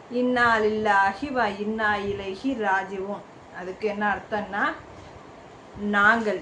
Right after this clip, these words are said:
அல்லாஹ்வுக்கே உரியவர்கள், நாங்கள் அவனிடமே திரும்பக்கூடியவர்கள். இதுதான் இந்த துவாவுக்கு அர்த்தம். அதனால அர்த்தத்தை தெரிஞ்சு முடிஞ்ச அளவு இந்த துவாவை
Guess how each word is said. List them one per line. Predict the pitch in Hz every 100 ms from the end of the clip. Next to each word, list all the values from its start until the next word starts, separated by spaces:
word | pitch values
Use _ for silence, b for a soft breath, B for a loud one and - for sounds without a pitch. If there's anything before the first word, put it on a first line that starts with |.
| - 202
அல்லாஹ்வுக்கே | 208 214 226 262 254 240 233 262
உரியவர்கள், | 254 208 208 220 208 202 247 254
நாங்கள் | 233 208 202 208 226 320 - - - - - -
அவனிடமே | 214 226 294 302 294 277 294 294 262
திரும்பக்கூடியவர்கள். | 254 240 226 208 202 190 180 175 185 175 208
இதுதான் | 196 185 220 226
இந்த | 208 190 180 180
துவாவுக்கு | 185 196 185 180 285 330 - - - - - -
அர்த்தம். | 196 - 208 -
அதனால | 196 180 185 214
அர்த்தத்தை | 339 190 180 247 233 214
தெரிஞ்சு | - 226 262 285 294
முடிஞ்ச | 233 196 202
அளவு | 196 196 226 302 - -
இந்த | 170 170 180
துவாவை | 185 185 196